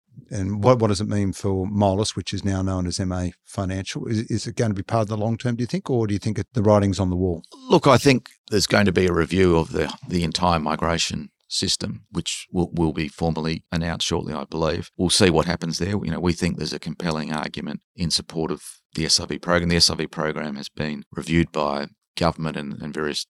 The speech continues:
Speaker 2: departments within government multiple times over its life. It's not, this is not, um,
Speaker 1: So as it stands now, just so the, the listeners are aware of it, S I V, so people wanting to come to Australia can invest up to
Speaker 2: So, so the
Speaker 1: five million?
Speaker 2: significant investor visa,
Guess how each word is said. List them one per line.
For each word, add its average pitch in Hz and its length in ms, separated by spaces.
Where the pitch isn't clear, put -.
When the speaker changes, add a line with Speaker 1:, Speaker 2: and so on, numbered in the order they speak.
Speaker 2:
departments - 520
within 76 220
government 76 460
multiple 82 400
times 80 540
over 80 240
its 73 140
life. 78 220
It's - 120
not, 80 140
this - 160
is 90 120
not, 78 160
um, 78 120
Speaker 1:
So 160 140
as 185 180
it 135 100
stands 127 300
now, 110 200
just 110 200
so 104 260
the, 98 340
the 101 200
listeners 104 720
are 117 100
aware 101 220
of 90 80
it, 98 100
S 113 240
I 98 160
V, 95 380
so - 160
people 110 260
wanting 101 240
to 90 80
come 113 240
to 107 140
Australia 113 480
can 110 120
invest 104 380
up 104 200
to 101 580
Speaker 2:
So, - 360
so - 140
the 101 60
Speaker 1:
five - 0
million? 98 220
Speaker 2:
significant 123 400
investor 92 320
visa, 87 460